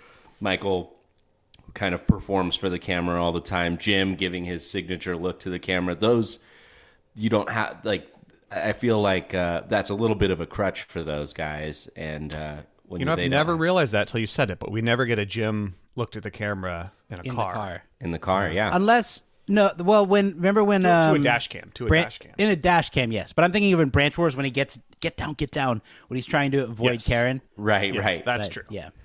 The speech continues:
Speaker 2: But I mean,
Speaker 1: Or
Speaker 2: to a dash cam, it's weird that he never would look, like, it's almost like they want those there as if they're not there.
Speaker 3: Mm-hmm.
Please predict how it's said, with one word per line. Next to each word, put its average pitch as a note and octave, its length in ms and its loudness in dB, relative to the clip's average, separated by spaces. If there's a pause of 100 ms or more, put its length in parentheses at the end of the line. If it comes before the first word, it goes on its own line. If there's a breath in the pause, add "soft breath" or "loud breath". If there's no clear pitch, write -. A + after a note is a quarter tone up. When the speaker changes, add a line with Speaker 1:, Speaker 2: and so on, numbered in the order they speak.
Speaker 2:
But D3 140 2
I - 20 4
mean, E3 160 4
Speaker 1:
Or F#3+ 80 6
Speaker 2:
to G3 60 6
a C3 60 2
dash B2+ 400 -2
cam, G2 280 -4
it's F#2+ 140 -6
weird B2 180 0
that G#2+ 140 -2
he A2+ 100 -2
never G#2+ 320 0
would G2 140 -6
look, G#2 200 -2 (260)
like, G2+ 260 -4
it's - 160 -4
almost A#2 260 0
like G2 200 -2
they G#2 100 0
want G2+ 240 -4
those G2 180 -4
there F#2+ 220 -4
as F2 100 -10
if F2+ 100 -12
they're F2 120 -12
not E2+ 260 -12
there. - 260 -20 (220)
Speaker 3:
Mm-hmm. G2+ 220 -12